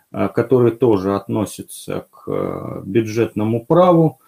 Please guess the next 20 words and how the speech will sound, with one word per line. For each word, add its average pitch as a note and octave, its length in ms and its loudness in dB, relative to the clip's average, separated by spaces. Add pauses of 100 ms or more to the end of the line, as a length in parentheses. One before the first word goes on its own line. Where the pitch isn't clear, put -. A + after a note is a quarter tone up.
(240)
но F3 160 4
у D#3+ 120 4
которых B2 500 2
больше B2 360 2
полномочий. A2 920 -6 (240)
Соответственно, C#3+ 520 0
где B2 220 2
больше D3+ 380 0
пона-, D3 460 -4
полномочий, D#3+ 680 0
там D3 380 -2
больше C3+ 440 2
и A#2+ 40 0
ответственности, A2+ 1000 -4
в - 140 -20
том B2+ 200 -2
числе C3 440 -2
за A2+ 200 -2
причинение A2+ 840 -4
риска. - 460 -8